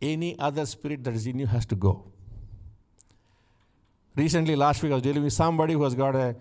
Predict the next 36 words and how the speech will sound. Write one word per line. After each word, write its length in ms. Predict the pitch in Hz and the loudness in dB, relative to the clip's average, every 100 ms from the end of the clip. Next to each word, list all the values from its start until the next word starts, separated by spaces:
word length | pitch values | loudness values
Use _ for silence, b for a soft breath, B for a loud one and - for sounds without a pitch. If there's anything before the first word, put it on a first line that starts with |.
| B | B
spiritual 380 | - 202 165 147 | -4 -2 0 0
husband. 460 | 135 120 98 92 - _ _ _ _ _ _ | 0 0 -4 -6 -16 _ _ _ _ _ _
I 120 | - 120 | -4 -2
said, 380 | - 180 170 - - - _ _ _ | 0 -2 -4 -10 -20 -20 _ _ _
"When 220 | 113 131 | -4 -2
you 80 | 147 | -2
have 120 | 151 | -2
a 60 | 151 | -2
spiritual 380 | - 160 165 151 | -4 -8 -4 -2
husband 340 | 139 131 135 | -2 -2 0
or 60 | 123 | 0
a 40 | |
spiritual 320 | 110 151 151 | -2 -4 -4
spouse, 560 | 127 - 139 95 - - _ _ | -6 -2 0 0 -8 -18 _ _
it 120 | 127 | -4
is, 200 | 139 127 | -2 -2
you 120 | 123 | -2
will 100 | 131 | -2
be 80 | 127 | 0
having 320 | 127 131 120 | 0 2 0
dreams 380 | 107 143 147 135 | 0 0 -2 -2
of, 280 | 131 117 - | -4 -4 -4
uh, 300 | 113 107 104 | -2 2 2
somebody 460 | 98 143 143 139 | 2 2 0 -2
coming 280 | 131 131 127 | -2 -2 0
and 100 | 110 | 0
violating 560 | 101 120 147 143 135 131 | 4 2 2 -2 -4 -4
you 60 | |
in 60 | 127 | -4
the 80 | 113 | -2
br-, 120 | 107 | -2
in 200 | 110 113 | -4 -4
the, 60 | 110 | -2
in 140 | 110 | 0
the 100 | 101 | 0
bed, 360 | 98 139 139 | 0 -2 -4